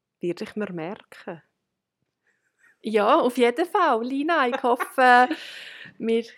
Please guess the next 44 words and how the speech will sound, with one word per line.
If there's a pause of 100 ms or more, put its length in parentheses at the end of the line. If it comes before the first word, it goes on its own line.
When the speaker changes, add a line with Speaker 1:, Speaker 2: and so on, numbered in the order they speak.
Speaker 2:
sehen
uns
auch
wieder
und,
ähm,
ich (100)
hoffe
auch,
dass
das
Buch
ganz
viel
wird
inspirieren
zum
Lesen. (540)
Ganz
viel
vom
Inhalt
darf
man
da
eben
nicht
so
preisgeben,
weil
es
gibt
so
viel,
die
ganze
Palette,
das
muss
man
echt
einfach
selber
lesen.